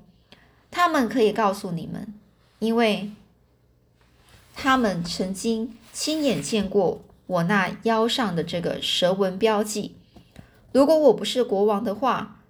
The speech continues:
这些白人，这些白人啊，会施用魔法力挺我吗？就是力挺我啊。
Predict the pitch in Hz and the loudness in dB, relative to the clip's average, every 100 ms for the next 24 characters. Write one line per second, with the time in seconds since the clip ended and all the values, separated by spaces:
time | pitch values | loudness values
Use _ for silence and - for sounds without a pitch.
0 | _ - 311 - 311 320 220 165 160 156 | _ -8 -6 -2 -4 0 0 2 0 -4
1 | 175 - - _ _ _ - 302 285 277 | -6 -10 -20 _ _ _ -6 2 2 6
2 | 277 277 185 190 247 190 180 170 - _ | 4 6 2 4 2 2 -4 -6 -16 _
3 | 254 240 - 254 254 208 180 208 208 170 | 0 2 -2 2 2 0 -4 -2 -2 -2
4 | 208 214 - - - 170 196 220 170 - | -4 -4 -6 -10 -8 -4 2 4 4 -2
5 | 165 185 - - - 196 202 170 - - | -6 -8 -12 -20 -12 -6 -4 -6 -10 -20
6 | _ _ _ 262 226 202 - 160 190 - | _ _ _ 0 2 0 -6 -6 -4 -4
7 | - | -6